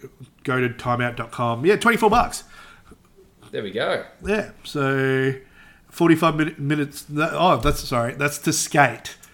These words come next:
Speaker 2: Oh, is it?
Speaker 1: That's to skate. So we're,
Speaker 2: Ah.
Speaker 1: we're looking at our wrong, at the wrong notes, but look, definitely get in there, have, like,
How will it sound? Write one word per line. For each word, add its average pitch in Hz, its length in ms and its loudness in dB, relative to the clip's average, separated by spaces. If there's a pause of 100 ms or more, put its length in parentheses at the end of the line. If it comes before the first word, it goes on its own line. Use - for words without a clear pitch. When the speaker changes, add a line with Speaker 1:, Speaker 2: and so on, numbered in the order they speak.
(120)
Speaker 2:
Oh, 131 180 0
is 113 140 0
it? 135 140 0
Speaker 1:
That's 151 260 2
to 165 120 0
skate. 131 520 0
So 127 340 2
we're, 135 420 4
Speaker 2:
Ah. - 40 -10 (120)
Speaker 1:
we're 139 140 0
looking 147 300 2
at 123 80 0
our 113 140 -2
wrong, 117 300 -6
at 120 120 -8
the 120 80 -6
wrong 117 240 -6
notes, 139 280 -2
but 131 340 0 (440)
look, - 240 -10 (380)
definitely 180 300 0
get 147 180 4
in 135 140 0
there, 131 320 0
have, 127 340 -2 (240)
like, 123 380 -2